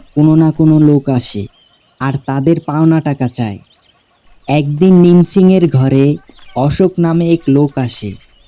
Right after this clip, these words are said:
এবং তার পাওনা টাকা চাইতে থাকে। "নিম সিং, তুমি ঘরে আছো?" "হ্যাঁ সাহেব, ঘরে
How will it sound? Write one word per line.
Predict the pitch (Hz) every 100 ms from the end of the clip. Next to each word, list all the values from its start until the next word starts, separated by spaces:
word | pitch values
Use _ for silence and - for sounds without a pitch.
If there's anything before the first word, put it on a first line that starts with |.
| - -
এবং | 147 147 151
তার | 139 131 127
পাওনা | - 123 139 165 190
টাকা | 190 190 196
চাইতে | 196 175 139 135
থাকে। | 120 110 - 98 - _ _ _ -
"নিম | 113 117 120
সিং, | 117 127 127 131 151 147 _ _ _
তুমি | 113 113
ঘরে | 101 104 110 117
আছো?" | 110 139 117 95 _ _ _ _
"হ্যাঁ | - 123 113 117 123 131 139 139 143
সাহেব, | 139 135 127 131 135 127 113 - _ _ _
ঘরে | 101 - 113 117 120